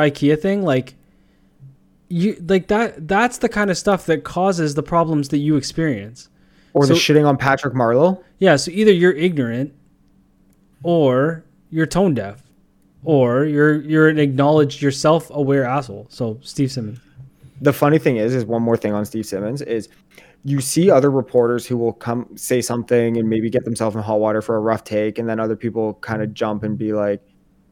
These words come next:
Speaker 2: you know, like, "Yeah, it's a bad take, but you also have to look at blah, blah,
Speaker 1: No
Speaker 2: blah."
Speaker 1: one defends
Speaker 2: No one
Speaker 1: him.
Speaker 2: comes to this fucker's defense,
Speaker 1: No
Speaker 2: ever.
Speaker 1: one, no one is on Team S-, Team Simmons.
Speaker 2: No, and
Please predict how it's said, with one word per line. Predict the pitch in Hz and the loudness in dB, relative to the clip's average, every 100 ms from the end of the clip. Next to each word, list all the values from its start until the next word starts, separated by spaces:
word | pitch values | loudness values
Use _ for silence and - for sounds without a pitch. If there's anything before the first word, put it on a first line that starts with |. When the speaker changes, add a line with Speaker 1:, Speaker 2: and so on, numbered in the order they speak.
| _ _ - | _ _ 0
Speaker 2:
you | 143 | 4
know, | 135 120 120 123 | 6 4 4 2
like, | 147 151 170 | 2 2 4
"Yeah, | 180 165 | 6 6
it's | 156 170 | 4 0
a | |
bad | 143 156 151 | 0 2 2
take, | 135 131 131 127 | 0 2 2 2
but | 135 | 0
you | 131 | 2
also | 127 131 | 2 2
have | 127 | 0
to | |
look | 120 120 | 2 2
at | 120 107 | 0 0
blah, | 143 | 0
blah, | 117 | 4
Speaker 1:
No | 135 143 | 4 4
Speaker 2:
blah." | 151 | 4
Speaker 1:
one | 147 | 2
defends | 139 127 | 2 4
Speaker 2:
No | 147 | 8
one | 196 214 | 8 6
Speaker 1:
him. | |
Speaker 2:
comes | 165 175 165 | 4 2 4
to | |
this | 143 135 | 2 2
fucker's | - 127 131 107 | 2 0 0 -4
defense, | 110 107 92 90 - - | -4 -4 -4 -10 -14 -2
Speaker 1:
No | 131 139 147 | 2 4 4
Speaker 2:
ever. | |
Speaker 1:
one, | 147 139 139 131 139 | 4 4 2 -2 2
no | 151 | 4
one | 156 | 4
is | 151 139 | 4 2
on | 135 | 0
Team | 127 131 | 0 -2
S-, | 120 - _ _ - | -4 -6 _ _ -6
Team | 135 120 | -2 -2
Simmons. | - 120 107 104 - _ _ _ _ _ - | -4 -8 -8 -10 -16 _ _ _ _ _ 0
Speaker 2:
No, | 175 127 101 - _ _ | 4 4 0 -4 _ _
and | 165 165 151 139 | 2 4 2 -2